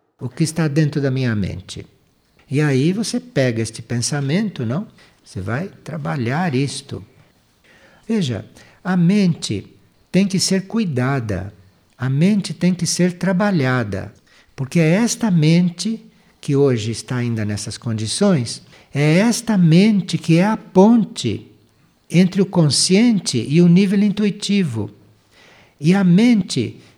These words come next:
tem que aprender a ser ponte. A mente tem que perceber qual é o trabalho dela. Mas ela só pode fazer o trabalho dela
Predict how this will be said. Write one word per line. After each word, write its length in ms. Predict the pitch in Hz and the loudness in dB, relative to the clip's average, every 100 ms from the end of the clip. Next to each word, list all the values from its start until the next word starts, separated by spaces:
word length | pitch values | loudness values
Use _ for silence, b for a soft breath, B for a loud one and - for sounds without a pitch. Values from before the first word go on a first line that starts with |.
| _ | _
tem 160 | 202 233 | 0 2
que 120 | 220 | 0
aprender 760 | - 226 220 196 151 190 247 | -2 0 2 4 4 4 4
a 60 | 233 | 0
ser 280 | - 185 165 | 0 0 -2
ponte. 680 | - 175 190 175 - 107 110 _ _ _ _ b b b | 0 2 2 0 -6 -10 -12 _ _ _ _ b b b
A 100 | 143 | -2
mente 680 | 160 170 214 240 196 - 120 - - | 4 6 6 4 2 -2 -6 -8 -2
tem 160 | 196 | 0
que 140 | 202 202 | 0 -2
perceber 880 | - 226 - - 160 135 202 220 | 0 0 0 -4 -4 2 4 4
qual 180 | 220 180 | 2 0
é 120 | 175 | 2
o 60 | 196 | 2
trabalho 500 | 185 160 160 180 165 | 0 0 2 2 2
dela. 520 | 139 160 156 110 101 - _ b b b b - | 2 2 2 0 -4 -12 _ b b b b 0
Mas 180 | 165 185 | 2 4
ela 180 | 254 254 | 2 2
só 180 | 240 | 0
pode 360 | 233 180 160 135 | -2 0 0 0
fazer 320 | 123 143 151 | -2 -2 0
o 60 | 214 | 0
trabalho 540 | 208 165 151 190 180 | 0 0 0 2 0
dela 640 | 127 143 202 202 110 87 | 2 2 2 2 -2 -6